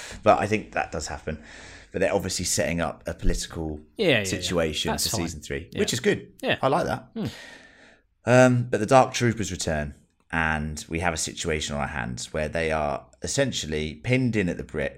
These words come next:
Speaker 1: in the bridge. The hu-, you know, the blast doors are shut, and this is when the episode just, and this is when the whole show just goes into full,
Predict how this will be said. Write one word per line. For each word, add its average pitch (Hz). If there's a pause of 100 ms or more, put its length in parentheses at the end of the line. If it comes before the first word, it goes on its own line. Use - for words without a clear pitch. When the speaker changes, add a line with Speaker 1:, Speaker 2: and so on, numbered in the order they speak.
Speaker 1:
in 82
the 76
bridge. 76
The -
hu-, -
you 60
know, 76
the 69
blast 98
doors 78
are 73
shut, - (1300)
and 76 (1120)
this 104
is 87
when 76
the 78
episode 71
just, 76
and 110
this 123
is 123
when 120
the 107
whole 101
show 78 (680)
just -
goes 85
into 82
full, 80